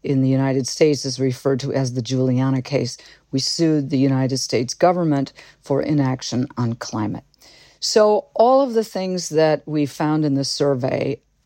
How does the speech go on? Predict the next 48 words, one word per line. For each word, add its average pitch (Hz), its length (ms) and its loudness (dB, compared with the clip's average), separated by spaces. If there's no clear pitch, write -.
you 262 120 2
know, 240 200 0
if 202 220 2
we 214 140 2
really 202 320 4
use 196 220 0
our 170 100 0
common 160 400 -2
sense, 156 500 -4
we 170 160 2
probably 165 640 0
could 151 260 -2
come 160 220 -2
up 151 160 -2
with 214 140 -4
them, 247 220 2
but 202 260 2
people 233 280 0
don't 240 220 6
always 220 300 6
connect 202 340 -2
the 185 80 0
dots. 165 400 0
So - 160 0
the 143 100 0
fact 160 360 0
that - 180 -2
we 190 160 0
have 175 220 -2
it 165 100 0
now 165 320 0
on 165 300 -2
paper 170 420 -2
and 143 180 2
can 151 280 0
wave 147 280 2
it 180 80 4
in 180 140 2
the 165 200 2
air 190 340 4
is 156 260 2
really 160 480 4
important. 143 640 0
So 202 320 0
here's 285 320 2
what 311 140 2
we 285 120 4
found. 277 480 0